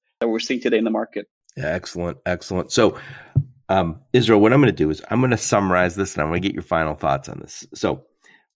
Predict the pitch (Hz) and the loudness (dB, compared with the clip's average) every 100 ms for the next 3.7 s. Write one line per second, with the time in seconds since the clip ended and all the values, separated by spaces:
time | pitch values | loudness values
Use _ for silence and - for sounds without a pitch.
0 | _ - 190 - 50 - _ - 90 80 | _ 0 0 -2 -4 -6 _ -2 -2 -2
1 | 69 _ _ _ _ 117 117 120 104 98 | -8 _ _ _ _ -2 2 2 2 2
2 | 101 - 95 90 87 - _ _ _ _ | 0 0 0 0 -2 -4 _ _ _ _
3 | 87 87 80 - 80 80 | -8 -6 -6 -8 -8 -8